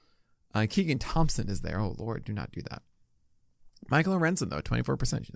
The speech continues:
That should be higher. Tyler Anderson at twenty-five percent. That should be a little bit higher, too. I mean, he should be with the other Tobys, and he plays for a winning team.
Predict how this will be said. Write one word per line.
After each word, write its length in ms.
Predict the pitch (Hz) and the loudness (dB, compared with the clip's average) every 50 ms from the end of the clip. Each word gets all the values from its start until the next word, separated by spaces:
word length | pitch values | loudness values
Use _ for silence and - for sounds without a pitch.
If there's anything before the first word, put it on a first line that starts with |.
| - | -8
That 100 | - - | -8 -8
should 140 | - - - | -6 -6 -4
be 80 | 143 139 | -2 -2
higher. 280 | 143 147 147 - - | -2 -2 -2 -4 -6
Tyler 300 | - - - 113 123 127 | -6 -4 -2 0 0 2
Anderson 380 | 139 156 147 120 - - - - - - _ _ _ _ _ _ _ _ _ - | 2 2 2 2 0 -2 -4 -10 -14 -20 _ _ _ _ _ _ _ _ _ -2
at 200 | - 107 110 113 | 0 0 0 0
twenty-five 340 | - 131 123 123 127 123 - | 0 0 0 2 0 0 0
percent. 240 | - 190 165 - - | 0 0 0 0 -2
That 160 | - 170 - | -4 -6 -6
should 100 | - 220 | -4 -4
be 60 | 240 | -4
a 40 | - | -2
little 180 | - 254 233 262 | -2 -4 -4 -2
bit 60 | 247 | -2
higher, 220 | 240 247 269 277 | -2 -2 -4 -4
too. 300 | 233 - 294 311 - 311 - - - - _ _ _ - | -4 -2 -2 -2 -4 -4 -10 -14 -20 -20 _ _ _ -6
I 40 | - | 0
mean, 120 | 120 120 | 2 2
he 40 | 120 | 2
should 140 | - - 123 | 2 0 0
be 100 | 101 117 | 0 0
with 140 | 101 110 98 | 0 0 -2
the 80 | - | -2
other 160 | 85 80 80 80 | -2 -2 -2 -2
Tobys, 340 | - 107 92 98 117 110 | 0 0 0 0 -2 -4
and 160 | - 107 107 117 | -2 -2 -2 -2
he 140 | 120 131 | -2 -2
plays 240 | 120 - 123 127 123 | -2 0 0 0 0
for 80 | - 151 | -2 -2
a 40 | 139 | -2
winning 260 | 131 135 143 135 120 | -2 0 -2 -2 -2
team. 260 | - 160 147 117 - | 0 0 0 -2 -2